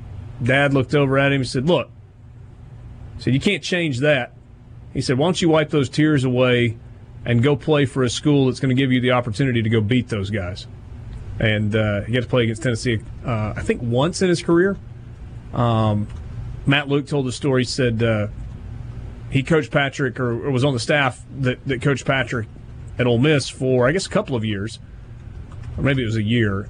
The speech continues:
and then ultimately went to, uh, Tennessee to be on David Cutcliffe's staff on the offensive side there.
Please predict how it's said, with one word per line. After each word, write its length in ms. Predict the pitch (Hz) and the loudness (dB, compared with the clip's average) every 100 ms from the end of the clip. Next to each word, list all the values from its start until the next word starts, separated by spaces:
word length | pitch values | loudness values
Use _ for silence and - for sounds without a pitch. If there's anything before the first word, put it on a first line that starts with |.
| - | -2
and 220 | 131 120 | 0 4
then 420 | 123 123 117 113 107 | 4 4 4 0 0
ultimately 460 | 151 143 143 131 123 | 2 2 2 2 2
went 260 | 123 123 - | 2 0 0
to, 340 | 131 117 113 | 2 4 2
uh, 60 | 107 | 2
Tennessee 360 | 139 117 139 | 0 2 2
to 60 | 120 | 2
be 80 | 117 | 2
on 80 | 104 | 2
David 240 | 113 104 | 2 0
Cutcliffe's 600 | 131 110 127 107 - - - - - - | -2 -2 -2 -2 -4 -12 -14 -18 -16 -10
staff 440 | - 127 113 110 | -2 2 2 2
on 80 | 131 | 0
the 60 | 113 | 2
offensive 440 | 123 120 113 101 | 2 2 -2 -2
side 280 | 135 117 107 | 2 2 4
there. 360 | 123 131 107 | 4 2 0